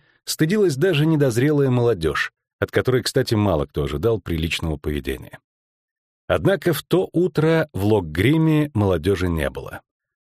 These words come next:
Молодёжи нечего было искать в Локгриме. Гигантскую тронную залу дворца заполняли серьёзные и строгие аристократы,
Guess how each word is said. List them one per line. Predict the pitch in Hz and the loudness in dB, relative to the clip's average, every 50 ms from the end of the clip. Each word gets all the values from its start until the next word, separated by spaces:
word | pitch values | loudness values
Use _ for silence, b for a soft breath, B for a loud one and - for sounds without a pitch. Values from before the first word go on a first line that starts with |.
| _ - | _ -2
Молодёжи | - 95 101 98 101 120 123 104 110 110 | 0 2 2 2 2 2 2 2 2 2
нечего | 110 113 107 92 - - - 80 78 | 2 2 0 0 0 -2 -2 -2 -2
было | 71 78 78 73 71 | 0 -2 0 0 -2
искать | 71 - - - 92 85 - - - - | -2 -4 -2 -2 -2 -2 -2 -4 -10 -12
в | - 85 | -6 -4
Локгриме. | 78 78 73 67 71 71 69 65 67 69 - - _ _ _ _ _ _ _ _ _ _ _ _ _ _ - | -4 -4 -4 -4 -6 -6 -6 -6 -8 -14 -20 -20 _ _ _ _ _ _ _ _ _ _ _ _ _ _ -4
Гигантскую | - 90 90 - 165 175 147 - - 151 - | -2 0 2 2 2 0 0 -2 -2 -2 -2
тронную | 147 - 135 151 147 143 139 131 123 107 | 0 0 0 2 2 2 2 2 0 0
залу | 95 110 117 113 104 | 0 0 0 0 0
дворца | 85 82 85 80 - - - - 98 | 0 0 -2 -2 -2 -2 -2 0 0
заполняли | 113 107 - - 85 85 95 110 117 113 104 | 0 0 0 0 0 0 2 2 2 0 0
серьёзные | - - 85 73 76 80 113 139 135 113 120 120 123 120 117 | -2 -2 -4 -4 -2 0 0 0 0 0 0 0 0 -2 -2
и | - - | -4 -6
строгие | - - - - 82 92 92 85 90 95 92 - - | -8 -8 -6 -4 -2 -2 -2 -2 -2 -4 -4 -4 -4
аристократы, | - 92 87 - - - 85 - - - 76 71 65 - - - - - | -4 -4 -4 -4 -4 -6 -6 -6 -4 -4 -4 -4 -4 -6 -10 -16 -16 -18